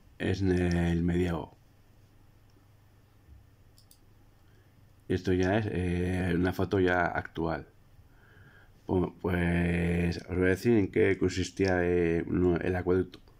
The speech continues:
Pu-, pues, esto es que los romanos hacían unas mega estructuras, o sea, de, de flipar.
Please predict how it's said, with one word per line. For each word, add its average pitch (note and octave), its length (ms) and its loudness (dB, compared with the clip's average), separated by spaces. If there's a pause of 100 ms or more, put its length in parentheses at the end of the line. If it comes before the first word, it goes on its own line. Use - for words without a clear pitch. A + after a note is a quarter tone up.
(720)
Pu-, E2+ 160 0
pues, F2 640 0
esto F#2 180 0
es - 160 -2
que G2+ 180 2
los F#2 140 2
romanos F#2+ 380 2
hacían G#2+ 260 2
unas A#2 220 2
mega G2+ 280 2
estructuras, - 1000 0
o F#2+ 40 -4
sea, F2 260 0
de, - 440 -4
de F#2 260 -2
flipar. F2 480 -2